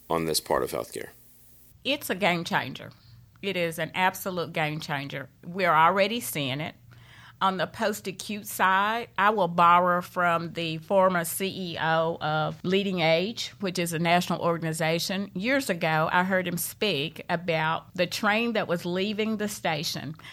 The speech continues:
Speaker 2: that there would be some existing and some non-existing providers. So some of y-, us that were sitting there today, uh, would not be here ten years from now. The challenge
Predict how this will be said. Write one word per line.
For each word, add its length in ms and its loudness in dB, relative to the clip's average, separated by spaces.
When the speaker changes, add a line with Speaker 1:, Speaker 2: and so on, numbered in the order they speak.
Speaker 2:
that 180 2
there 220 6
would 320 0
be 580 0
some 220 0
existing 840 0
and 200 0
some 280 0
non-existing 960 0
providers. 880 0
So 160 0
some 340 2
of 200 2
y-, 180 -6
us 280 2
that 140 2
were 120 0
sitting 460 0
there 220 2
today, 640 0
uh, 180 4
would 200 2
not 260 2
be 340 2
here 520 0
ten 260 0
years 240 0
from 240 -4
now. 320 -6
The 180 2
challenge 920 2